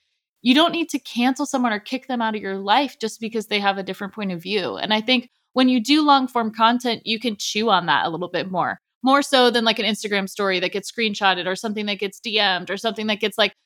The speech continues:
spread around like wildfire, because we also know that the social media apps, that's baked into the success of the apps. It's like, it's gonna take the thing that's salacious and put it in front of the people that will be offended.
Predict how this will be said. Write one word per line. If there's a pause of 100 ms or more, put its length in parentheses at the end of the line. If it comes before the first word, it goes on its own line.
spread
around
like
wildfire,
because
we
also
know
that
the
social
media
apps, (360)
that's
baked
into
the
success
of
the (180)
apps. (280)
It's
like,
it's
gonna
take
the
thing
that's
salacious
and
put
it
in
front
of
the
people
that
will
be
offended.